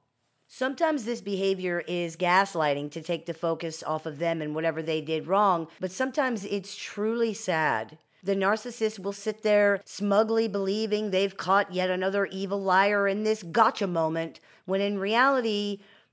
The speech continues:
they're doing nothing but assigning malicious motives to people who actually care about them and destroying the most important relationships in their lives for what is literally no reason, simply because they misunderstood due to their own fear and their own self-loathing, and then they wouldn't listen to anything that said that they were wrong.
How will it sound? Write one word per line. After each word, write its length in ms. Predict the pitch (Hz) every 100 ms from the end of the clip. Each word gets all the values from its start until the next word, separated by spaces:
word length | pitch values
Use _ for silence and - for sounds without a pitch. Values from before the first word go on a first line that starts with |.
| -
they're 120 | 196
doing 280 | 196 208 202
nothing 320 | 208 240 226
but 100 | 208
assigning 480 | 196 214 190 190 180
malicious 460 | 180 202 202 220
motives 340 | 196 196 180 -
to 100 | 175
people 360 | 190 196 185
who 160 | 185 196
actually 460 | 180 185 - 190 175
care 280 | 214 240
about 380 | 254 190 175 -
them 360 | 165 165 160 160 -
and 140 | 190
destroying 520 | 180 180 208 220 220
the 60 | 190
most 320 | 180 214 220
important 380 | 233 233 208 208
relationships 640 | 185 196 208 196 196 180
in 140 | 196 196
their 160 | 180
lives 360 | 180 185 202 202
for 200 | - 185
what 200 | 185 196
is 160 | 190
literally 520 | 190 226 247 240 220 202
no 180 | 190
reason, 480 | 202 196 214 165 95 -
simply 280 | 196 190 190
because 340 | 180 190 175
they 180 | 170 185
misunderstood 920 | 208 202 202 190 175 - 185 151 117 -
due 180 | 165 160
to 120 | 160
their 240 | 165 170
own 160 | 175 175
fear 540 | - 170 165 160 156
and 180 | - 156
their 200 | 160 165
own 160 | 165 165
self-loathing, 800 | 185 170 160 160 160 156 151 151
and 160 | 151 165
then 120 | 165
they 100 | 165
wouldn't 300 | 165 170 151
listen 260 | 190 190 185
to 160 | 165
anything 360 | 202 214 196 202
that 120 | 156
said 220 | - 185
that 140 | 185 190
they 100 | 175
were 120 | 156
wrong. 460 | 147 170 110 76